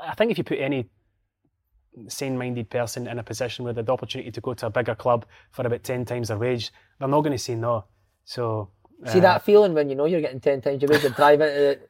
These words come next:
Speaker 2: is it, is it the best feeling? Uh-huh.
Speaker 1: That is, well, it's, it's certainly a, a nice feeling, yeah. Um, I think, not just that, I mean, I think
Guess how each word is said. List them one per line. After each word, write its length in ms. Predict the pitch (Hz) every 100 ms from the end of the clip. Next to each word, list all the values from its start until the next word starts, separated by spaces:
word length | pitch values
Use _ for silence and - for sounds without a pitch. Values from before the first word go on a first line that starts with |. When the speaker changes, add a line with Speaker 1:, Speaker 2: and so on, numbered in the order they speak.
| _ 139
Speaker 2:
is 80 | 131
it, 100 | 143
is 100 | 156
it 80 | 147
the 60 |
best 240 | 147 156 -
feeling? 260 | 175 139
Uh-huh. 200 | 117 107 - _ _ - 214
Speaker 1:
That 200 | 339 262
is, 80 | 196
well, 180 | 196
it's, 180 | 175 -
it's 220 | 202 160
certainly 380 | - 208 226 165
a, 140 | 139 - 139
a 80 |
nice 260 | 127 165 -
feeling, 320 | 139 127 156 131
yeah. 500 | 131 143 123 123 123
Um, 320 | 123 120 123 -
I 80 | 139
think, 380 | - 180 151 - _ -
not 220 | 208 285
just 200 | 190 -
that, 160 | 120 135
I 20 |
mean, 140 | 143
I 20 | 135
think 320 | 202 175